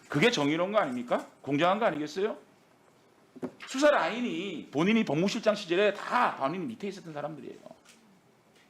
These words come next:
그래야 법무부가 정의롭고 공정하고 영이 선다고 생각합니다.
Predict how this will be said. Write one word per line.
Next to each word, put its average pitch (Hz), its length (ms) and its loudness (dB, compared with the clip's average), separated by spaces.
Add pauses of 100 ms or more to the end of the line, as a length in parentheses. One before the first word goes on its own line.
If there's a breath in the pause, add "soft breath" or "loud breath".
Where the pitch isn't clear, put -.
(920)
그래야 180 760 6 (180)
법무부가 117 800 0 (800)
정의롭고 143 720 0
공정하고 151 720 2 (140)
영이 160 180 4
선다고 120 280 -2
생각합니다. - 400 -16